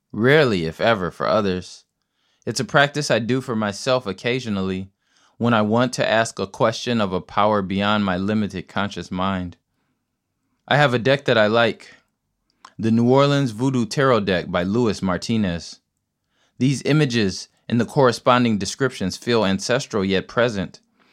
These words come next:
African and at the same time diasporic. As I think of writing for the climate justice issue of this beloved magazine, dedicated to faith, justice, and spirit,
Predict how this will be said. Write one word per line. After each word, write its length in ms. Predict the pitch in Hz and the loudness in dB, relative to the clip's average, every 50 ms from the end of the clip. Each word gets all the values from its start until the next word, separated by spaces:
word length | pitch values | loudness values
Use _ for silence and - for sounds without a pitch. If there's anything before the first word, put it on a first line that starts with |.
| _ _ - _ - | _ _ -10 _ 2
African 540 | - 120 131 - 160 151 135 165 151 147 | 2 2 2 2 0 -2 0 0 0 2
and 140 | 135 117 117 | 2 2 2
at 120 | 117 113 - | 2 0 0
the 100 | 104 98 | -2 -4
same 320 | - - 123 123 120 110 | 0 2 2 2 2 2
time 340 | - 143 127 117 110 101 92 | 0 2 2 2 2 0 0
diasporic. 720 | 110 110 98 98 - - - 117 113 107 98 90 - - _ _ _ _ _ _ _ _ _ _ _ _ _ _ _ _ _ _ _ _ _ - | -2 -2 -2 -4 -6 -6 -2 0 2 2 2 0 -4 -8 _ _ _ _ _ _ _ _ _ _ _ _ _ _ _ _ _ _ _ _ _ -2
As 120 | 120 123 | 2 2
I 80 | 135 120 | 2 2
think 260 | 120 - 160 165 156 | 2 2 0 0 2
of 140 | 143 113 113 | 0 2 4
writing 300 | 120 120 127 131 135 131 | 4 4 6 4 2 0
for 120 | - 127 | -2 -2
the 80 | 110 104 | -2 -4
climate 400 | 98 - 135 120 120 123 113 98 | -2 0 0 0 2 2 0 0
justice 420 | 95 110 110 113 - 123 117 - | 0 0 0 0 -2 -6 -8 -6
issue 360 | - - 120 - - 135 127 | -4 -6 -6 -4 -4 -2 -2
of 100 | 113 98 | -2 -2
this 160 | 98 110 104 - | -2 -4 -4 -4
beloved 460 | - 98 101 104 110 107 104 104 95 | -4 -2 0 0 0 0 0 0 -2
magazine, 720 | 101 104 104 101 98 92 90 98 104 110 113 120 120 123 - _ _ _ _ _ _ _ _ _ _ | 0 0 0 0 -2 -2 -2 -2 -2 -2 -2 -2 -4 -6 -8 _ _ _ _ _ _ _ _ _ _
dedicated 560 | - 113 113 117 113 - 127 117 113 113 107 - | 0 0 2 0 0 0 0 0 2 0 0 -2
to 100 | 104 95 | -4 -4
faith, 340 | - - 110 113 117 - | -2 0 0 0 0 -2
justice, 480 | - 101 110 110 110 - - 107 107 - | -2 -2 0 0 -2 -2 -6 -6 -6 -4
and 140 | 95 92 95 | -6 -6 -8
spirit, 560 | - - - 113 110 113 117 117 - - | -8 -8 -4 0 0 2 0 0 -2 -6